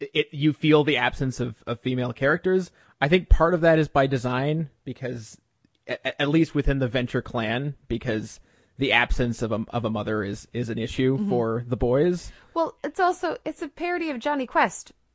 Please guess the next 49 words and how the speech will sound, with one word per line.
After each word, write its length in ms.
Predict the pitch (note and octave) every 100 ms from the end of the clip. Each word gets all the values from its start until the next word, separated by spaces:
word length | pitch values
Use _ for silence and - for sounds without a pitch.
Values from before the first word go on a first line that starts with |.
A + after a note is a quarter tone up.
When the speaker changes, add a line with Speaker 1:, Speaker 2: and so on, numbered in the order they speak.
| _
Speaker 2:
and 140 | A3+ A3
there 200 | A3+ - -
aren't 200 | A3+ - _
women 520 | A#3+ A#3+ G3 D#3+ E3+ - _ _ _ _ -
on 160 | G#3
Jonny 220 | B2+ C3+
Speaker 1:
Right, 100 | B3+
Speaker 2:
Quest. 300 | - A3+ A3+ A#2
Speaker 1:
also 80 |
that. 260 | G#2 G2 F2+ - - - _ _ _ _ _ _ -
Um, 520 | C#3 A2+ F#2 C2 - _ _ _ _
well, 200 | G3+ A#3
and, 100 | A#3 - -
and 160 | F#3 F#3+ _ - - E3+ - _ -
I, 100 | E3+
I'd 100 | E3
like 140 | F#3 G#3
to 60 |
get 100 | D3
into 160 | D3 D3+
the 140 | B2+
idea 200 | A#2 B2
of 80 | A#2+
parody, 440 | - B2 A#2+ A#2+ G#2+
actually, 320 | - - A2+
because 440 | A#2 B2 A#2 G#2+ -
I 120 | C3+
have, 200 | E3 D#3 -
I've 120 | E3
never 200 | G3+ C#3
watched 280 | A#2 A#2+ -
Jonny 240 | C3 B2+
Quest. 480 | - C3+ C3+ - - _ _
I 60 | C#3+
don't 100 | D#3
really 160 | D#3 C3
know 400 | B2 B2 A#2+ A#2+
anything 300 | A#2+ A#2 A#2+
about 260 | A#2 A2+ A#2
it. 100 | A#2
Everything, 260 | D3+ G3 G#3+
in 120 | D3
fact, 240 | E3+ D3+ D3+
everything 240 | D#3+ E3
I 20 | C3+
know 100 | C3+
about 140 | B2+
Jonny 200 | B2+ B2
Quest, 340 | - B2 -